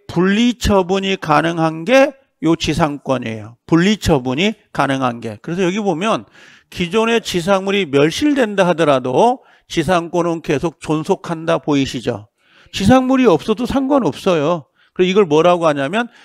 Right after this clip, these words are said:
지상권과 지상물은 부종성이 없습니다. 예, 운명을 같이 하지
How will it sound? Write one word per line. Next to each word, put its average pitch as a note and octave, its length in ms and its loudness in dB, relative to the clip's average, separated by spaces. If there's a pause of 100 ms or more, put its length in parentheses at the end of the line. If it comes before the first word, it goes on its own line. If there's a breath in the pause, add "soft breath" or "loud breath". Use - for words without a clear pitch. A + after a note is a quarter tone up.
(120)
지상권과 F3 880 0
지상물은 D3+ 720 -2 (260 soft breath)
부종성이 F3+ 880 -2 (160)
없습니다. F3+ 920 0 (200)
예, - 40 0
운명을 F#3+ 640 0
같이 - 360 -2
하지 F3+ 460 0